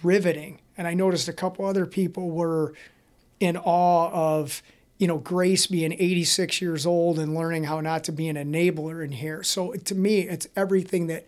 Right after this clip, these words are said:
encompasses healing is understanding what the problem is and then doing what it takes to intellectually understand that,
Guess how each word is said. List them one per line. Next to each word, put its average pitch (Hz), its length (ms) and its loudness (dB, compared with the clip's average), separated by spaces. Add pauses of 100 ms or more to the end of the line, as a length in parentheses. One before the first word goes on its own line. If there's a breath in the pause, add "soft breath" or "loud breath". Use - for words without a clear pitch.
(380 loud breath)
encompasses 175 1000 -2 (100)
healing 151 800 -2 (500 soft breath)
is 190 240 2
understanding 185 760 0
what 180 180 0
the 180 80 -2
problem 165 580 -2
is 143 360 -6 (340 soft breath)
and 202 100 2
then 185 140 2
doing 196 360 0
what 175 100 -2
it 170 120 -2
takes 180 320 -2
to 165 320 -6 (220)
intellectually 185 680 2
understand 160 680 -2
that, 156 280 -4